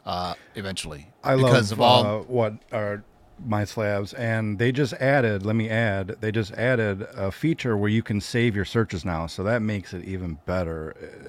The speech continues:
Speaker 2: It's really coming along. It's a great platform.
Speaker 1: Yeah. Um,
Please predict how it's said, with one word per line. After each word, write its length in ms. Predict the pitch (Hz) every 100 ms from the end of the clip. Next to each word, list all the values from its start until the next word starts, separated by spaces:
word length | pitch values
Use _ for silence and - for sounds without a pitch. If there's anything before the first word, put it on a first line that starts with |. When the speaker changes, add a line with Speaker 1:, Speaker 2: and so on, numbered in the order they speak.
| -
Speaker 2:
It's 280 | 117 - -
really 360 | 135 135 113
coming 280 | - 113 95
along. 400 | 87 87 87 87
It's 180 | 95 -
a 40 |
great 320 | 90 92 87 - -
platform. 520 | 87 78 - 87 85 - _ _ _ _ _ _
Speaker 1:
Yeah. 320 | 78 64 60 - - _
Um, 380 | 92 90 76 67